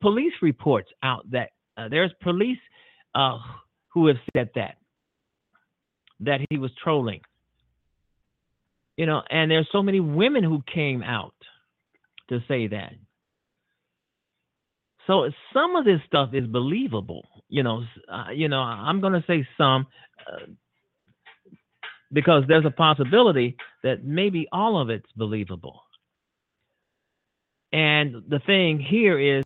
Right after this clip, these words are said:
Al Franken, the senator from Minnesota, Al Franken, apologized. Roy Moore did not apologize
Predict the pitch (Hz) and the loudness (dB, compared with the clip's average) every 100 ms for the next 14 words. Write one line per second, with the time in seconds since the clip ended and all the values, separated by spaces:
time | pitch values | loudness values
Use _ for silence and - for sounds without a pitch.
0 | - 123 180 170 - - 214 269 - 113 | -6 -4 -2 -2 -4 -2 0 0 -2 -4
1 | 120 127 - 175 175 147 110 147 _ 127 | -4 -6 -4 -2 -2 -4 -6 -8 _ -8
2 | 127 123 127 131 120 - 139 123 - 143 | -6 -6 -4 -6 -6 -4 -2 -4 -2 0
3 | 139 - 147 190 202 117 117 123 _ _ | 0 -2 0 0 0 -2 -2 -6 _ _
4 | _ _ _ _ _ _ - 170 220 320 | _ _ _ _ _ _ -2 -2 0 0
5 | 220 117 113 - - _ _ - _ _ | 0 -2 -6 -6 -16 _ _ -20 _ _
6 | _ _ _ _ - 123 180 214 185 202 | _ _ _ _ -6 2 4 4 2 2
7 | 247 185 175 - 165 185 190 247 214 - | 2 0 -2 0 2 2 0 -2 -4 -2
8 | 139 107 98 104 - | -2 -2 -6 -8 -10